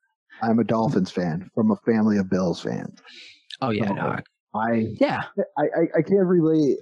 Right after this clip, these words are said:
Speaker 1: on a musical aspect, but I can relate to me sitting there with a Dan Marino
Speaker 2: Mm-hmm.
Speaker 1: jersey while everybody else has
Speaker 2: The
Speaker 1: Bills
Speaker 2: Bills.
Speaker 1: jerseys on, or everything was Bills, Bills,
Speaker 2: Well,
Speaker 1: Bills,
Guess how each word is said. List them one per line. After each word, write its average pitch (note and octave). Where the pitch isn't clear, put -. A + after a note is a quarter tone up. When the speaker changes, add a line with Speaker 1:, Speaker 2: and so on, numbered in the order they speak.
Speaker 1:
on B2
a -
musical D3+
aspect, D#3
but A#2
I A2+
can A2
relate A2+
to A2
me C3+
sitting B2+
there G#2+
with G#2+
a G#2
Dan A2+
Marino B2+
Speaker 2:
Mm-hmm. A2
Speaker 1:
jersey G2+
while F#2+
everybody G#2+
else G#2
has F2+
Speaker 2:
The B2
Speaker 1:
Bills A2
Speaker 2:
Bills. A2+
Speaker 1:
jerseys F2+
on, D2+
or E2+
everything A2+
was G2+
Bills, F2
Bills, A2+
Speaker 2:
Well, F#3
Speaker 1:
Bills, F3